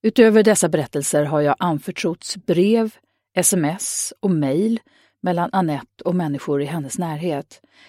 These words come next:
Även vänners dagboksanteckningar har varit viktiga pusselbitar. Och från Annettes drygt femtioåriga produktion av böcker, artiklar, kolumner och T V-framträdanden har jag haft ett nästan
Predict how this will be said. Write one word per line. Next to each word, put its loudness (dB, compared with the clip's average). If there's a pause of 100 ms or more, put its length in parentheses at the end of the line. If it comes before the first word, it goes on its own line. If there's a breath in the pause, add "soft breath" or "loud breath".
(260 soft breath)
Även 4
vänners 4
dagboksanteckningar -2
har -6
varit -4
viktiga -10
pusselbitar. -10 (1300 soft breath)
Och 4
från 4
Annettes 4
drygt 2
femtioåriga 2
produktion 0
av 0
böcker, -2
artiklar, -2
kolumner 0
och -14
T 6
V-framträdanden 0 (380 soft breath)
har 0
jag 2
haft -2
ett -4
nästan -4